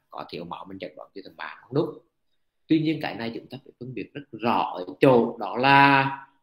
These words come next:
cái thiếu máu của nhóm bệnh nhân cấp này á, tức là thiếu máu cái suy thận cấp á, thường là thiếu máu cấp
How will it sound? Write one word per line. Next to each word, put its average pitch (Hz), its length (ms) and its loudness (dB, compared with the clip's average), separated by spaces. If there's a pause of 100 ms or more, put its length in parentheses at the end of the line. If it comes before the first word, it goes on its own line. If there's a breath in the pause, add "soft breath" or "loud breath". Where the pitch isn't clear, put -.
(1300 loud breath)
cái 233 160 -2
thiếu 120 260 -2
máu 113 580 -2
của 123 180 0 (100)
nhóm 98 280 -12
bệnh 110 200 -6
nhân 165 320 -6 (220)
cấp 214 240 -4
này 151 280 2
á, 214 160 -6
tức 170 80 -6
là 151 140 -6
thiếu 95 100 -6
máu 92 160 -12
cái 127 80 -4
suy 147 80 -12
thận 139 100 -10
cấp 147 140 -6
á, 170 80 -10 (500)
thường 160 320 2
là 143 220 -6
thiếu 170 120 -12
máu 160 240 -14
cấp 180 120 -2